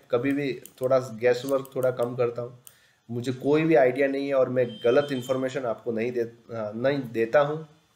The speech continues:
ठीक है। जैसा कि आपने देखा होगा अभी तक सारे वीडियो में जो मुझे पता होता है, जिसकी मुझे knowledge होती है,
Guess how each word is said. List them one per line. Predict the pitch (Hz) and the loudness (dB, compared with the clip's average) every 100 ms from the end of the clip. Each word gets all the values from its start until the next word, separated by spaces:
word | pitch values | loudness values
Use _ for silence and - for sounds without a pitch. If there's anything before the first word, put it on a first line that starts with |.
| - | -14
ठीक | 135 | -10
है। | 160 - - _ _ _ | -10 -12 -20 _ _ _
जैसा | 127 143 | -4 -2
कि | 143 | 2
आपने | 143 143 | 2 2
देखा | 120 120 143 | 0 2 2
होगा | 143 147 | 4 2
अभी | 131 131 | 2 -2
तक | 135 | -4
सारे | - 143 147 | 2 4 4
वीडियो | 139 135 135 | 2 0 -2
में | 131 - _ | -6 -14 _
जो | 127 139 | -2 0
मुझे | 139 | 0
पता | 147 123 151 | 2 2 4
होता | 151 147 147 | 2 2 0
है, | 143 147 | 0 -4
जिसकी | 123 120 135 | -10 -10 -8
मुझे | 131 135 | -6 -4
knowledge | 113 107 135 143 | 0 2 2 0
होती | 135 139 | -4 -6
है, | 135 | -16